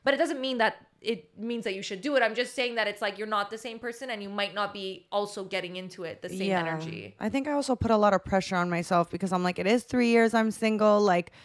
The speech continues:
Speaker 2: I didn't come this far to come this far."
Speaker 1: Yeah.
Speaker 2: Like, in a sense of, like,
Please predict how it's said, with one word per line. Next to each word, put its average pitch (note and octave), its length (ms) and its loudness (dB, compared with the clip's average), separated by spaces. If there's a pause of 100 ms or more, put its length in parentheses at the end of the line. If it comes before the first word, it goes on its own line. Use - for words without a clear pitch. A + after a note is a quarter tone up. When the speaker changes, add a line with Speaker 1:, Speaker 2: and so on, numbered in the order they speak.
(300)
Speaker 2:
I F#3+ 80 6
didn't B3 240 4
come A#3+ 300 2
this A#3+ 200 4
far A3+ 320 6
to - 140 -8
come A3+ 240 0
this A3 240 -2
far." G#3 240 6
Speaker 1:
Yeah. G#3+ 80 4
Speaker 2:
Like, F3 260 4
in B3 100 2
a A#3 80 0
sense A#3 380 -2
of, G#3+ 160 2
like, G3 360 6